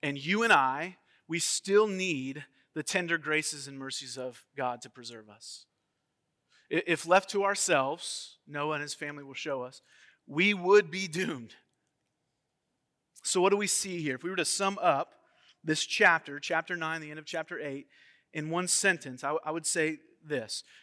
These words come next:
God is showing us how he's going to preserve his creation, moving from the flood, as he brings about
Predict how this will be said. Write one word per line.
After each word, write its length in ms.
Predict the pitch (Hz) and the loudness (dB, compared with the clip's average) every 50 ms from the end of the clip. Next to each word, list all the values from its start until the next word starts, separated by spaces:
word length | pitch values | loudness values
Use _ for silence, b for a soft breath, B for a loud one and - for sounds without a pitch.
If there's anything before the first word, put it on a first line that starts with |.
| b - | b 0
God 480 | 131 160 165 180 185 156 139 135 151 151 - | 6 8 8 10 8 8 4 2 -2 -4 -6
is 240 | 165 147 143 - - | -6 -6 -4 -6 -6
showing 560 | - - - - - 185 196 214 226 226 190 156 | -8 -8 -8 -4 0 0 0 0 0 -2 -2 -4
us 380 | 139 131 151 - - - - b b b b | -4 -4 -4 -4 -6 -6 -8 b b b b
how 320 | - - - 180 190 214 | -6 4 6 8 8 8
he's 240 | 214 202 220 208 170 | 8 4 -2 -6 -4
going 320 | 147 165 185 180 175 175 | -4 -2 -2 -2 -4 -4
to 140 | 160 - 170 | -6 -8 -8
preserve 600 | 160 - - 160 147 135 135 156 170 196 208 196 | -10 -8 -10 -8 -8 -6 -2 2 2 2 2 0
his 200 | 208 214 202 - | -2 -6 -6 -6
creation, 800 | - - - 214 196 190 202 214 196 - - 151 135 135 160 185 _ _ _ _ _ _ _ _ _ _ _ _ _ _ _ | -6 -6 -4 0 2 2 0 0 -2 -4 -6 -8 -10 -10 -12 -16 _ _ _ _ _ _ _ _ _ _ _ _ _ _ _
moving 380 | 135 147 180 214 196 233 226 202 | 2 4 4 6 6 4 2 0
from 240 | - - 202 208 | -2 -6 -4 -4
the 60 | 220 220 | -4 -8
flood, 500 | - - 180 160 143 135 143 165 196 - b b b b b b b b b _ | -4 2 2 4 4 4 2 -2 -6 -12 b b b b b b b b b _
as 200 | 165 165 175 170 | 4 4 4 4
he 120 | - 202 185 | 2 0 -2
brings 340 | 151 156 175 196 208 202 175 | 0 0 2 2 2 2 0
about 460 | 208 185 185 175 143 127 131 143 | 4 6 8 8 8 6 2 -2